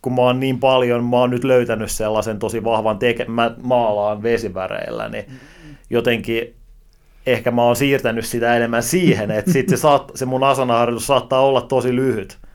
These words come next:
Speaker 1: Tai sit joku päivä mulla saattaa jäädä kokonaan tekemättä se, mut sit, mut yleensä mä kyllä aina meditoin ainakin. Et se on se, se on se, se, se semmonen niinku ainakin semmonen pohja, mut, mut tota se, se ihan just riippuu päivästä ja sit joskus,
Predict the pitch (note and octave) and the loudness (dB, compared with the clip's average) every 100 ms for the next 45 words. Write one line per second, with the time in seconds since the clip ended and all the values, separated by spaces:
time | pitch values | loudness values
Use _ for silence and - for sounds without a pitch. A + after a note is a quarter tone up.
0 | - B2+ A#2+ B2 C#3 A#2+ B2+ B2 A#2+ A#2+ | -4 0 0 0 -2 0 2 2 0 0
1 | B2 A#2 B2+ B2 B2 B2 A#2+ - B2 A#2+ | 0 0 2 2 4 2 0 -2 -2 0
2 | A#2 A2+ B2 A2+ G2 F#2+ - G2+ G2 G2+ | 0 0 0 -2 -6 -8 -12 -10 -8 -8
3 | G2+ A2+ - - - C3+ C3 C#3 C#3 C3 | -8 -10 -12 -18 -18 -8 -2 0 4 4
4 | A#2+ B2 A#2 B2 A#2+ A2+ A2 G2+ - - | 2 0 2 2 2 2 -2 -4 -8 -10
5 | - - - - - - _ - - F#2+ | -10 -10 -12 -14 -20 -20 _ -20 -10 -8
6 | - G#2 F#2+ G#2 G2 F#2+ - - - _ | -4 -4 -2 -4 -4 -8 -20 -20 -20 _
7 | - - _ - - A#2+ A#2 G2 A2+ G#2+ | -20 -20 _ -16 -2 0 0 0 -2 0
8 | G#2 G1+ G1+ - - - G#2 G2+ G2 G#2 | -2 -6 -10 -14 -16 -10 -6 -6 -8 -8
9 | G2 G2 F#2+ F#2+ F#2+ F#2+ F#2 G2 G2+ G2 | -6 -6 -6 -8 -8 -10 -8 -4 -4 -4
10 | F#2+ F#2+ F#2+ E2 F#2+ F2 G2 G1+ G1+ - | -8 -8 -10 -10 -10 -10 -12 -14 -16 -18
11 | - _ - - - _ - F#2 F2 - | -20 _ -20 -20 -20 _ -16 -14 -14 -10
12 | G2 G#2 G2 A#2+ A2+ C#3 D#3 E3+ G3 G3 | -6 -4 -2 0 0 2 4 4 4 2
13 | G#3 G#3 G3+ G3 G3+ E3 G#2 G#2 - G#2 | 0 -2 -4 -2 0 2 0 -4 -6 -6
14 | G#2 A#2 B2 A#2 - G#2 - | -6 -6 -2 -2 -2 -12 -12